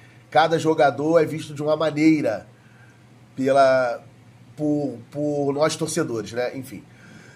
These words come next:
Então, é,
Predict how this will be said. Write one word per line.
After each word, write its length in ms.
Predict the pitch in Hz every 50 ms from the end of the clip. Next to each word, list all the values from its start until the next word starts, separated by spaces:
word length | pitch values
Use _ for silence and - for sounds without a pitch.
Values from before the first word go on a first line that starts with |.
| - - - - - - - - - -
Então, 640 | - 202 208 - 233 269 277 269 214 156 123 107 - - - - - - - - - - - -
é, 800 | 160 170 175 170 165 165 165 165 160 156 151 151 147 135 - -